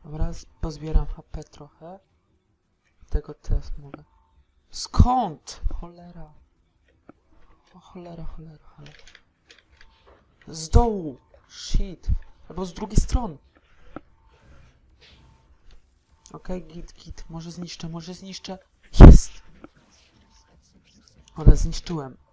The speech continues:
Uciekam stąd. I uciekam stąd. Okej. Co to jest?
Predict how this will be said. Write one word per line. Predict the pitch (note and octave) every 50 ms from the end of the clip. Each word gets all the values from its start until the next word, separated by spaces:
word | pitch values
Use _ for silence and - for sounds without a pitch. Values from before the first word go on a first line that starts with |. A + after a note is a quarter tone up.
| _
Uciekam | - - - G3 F3 - D#3+ C3+
stąd. | - - - B2+ D3 -
I | D#3+ D#3 _ _ - - -
uciekam | - F3 F#3+ G3+ - - - F3+ E3+ E3+ E3 - - - D3+ D3+ D3+ D3+ D3+ D3+ C#3+
stąd. | - - - - C#3+ C3+ C3+ C3+ C#3 C3+ C#3 C#3 C3+ _ - - - - - - _ _ _ -
Okej. | D#3 D#3 D#3 - - - C#3+ C#3 C3+ C#3 C#3 C#3 - - - - - - _ - _ _ _ _ - - - - _ _ _ _ _ _
Co | - - -
to | - - -
jest? | D#3+ C#3+ C#3+ - -